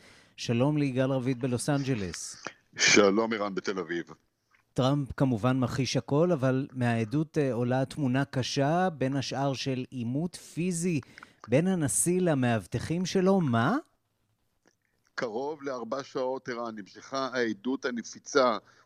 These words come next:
Speaker 2: אולי הכי נפיצה שראינו עד היום בוועדת החקירה המיוחדת לאירועי שישה בינואר.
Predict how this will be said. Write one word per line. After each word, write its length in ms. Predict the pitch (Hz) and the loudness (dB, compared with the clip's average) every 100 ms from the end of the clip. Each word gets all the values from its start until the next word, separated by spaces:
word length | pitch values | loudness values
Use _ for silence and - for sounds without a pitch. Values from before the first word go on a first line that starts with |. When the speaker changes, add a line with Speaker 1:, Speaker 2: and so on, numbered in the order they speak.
| - | 0
Speaker 2:
אולי 220 | 113 131 | 4 4
הכי 280 | 117 - 147 | 2 0 0
נפיצה 420 | 147 - - 123 | 0 -2 0 0
שראינו 600 | 123 123 107 117 120 123 120 | 2 0 2 2 2 2 4
עד 120 | 123 | 6
היום 280 | 123 120 110 | 6 4 4
בוועדת 540 | 98 98 98 120 120 | 4 6 6 6 4
החקירה 420 | 123 113 107 104 | 0 -12 -2 0
המיוחדת 720 | 113 113 98 - 120 110 95 - - - | 2 2 2 4 6 8 6 2 -20 -2
לאירועי 420 | 101 101 107 110 107 | 6 8 12 10 10
שישה 400 | - 98 120 107 | 2 4 8 10
בינואר. 640 | 101 104 101 101 85 78 | 10 8 8 6 6 4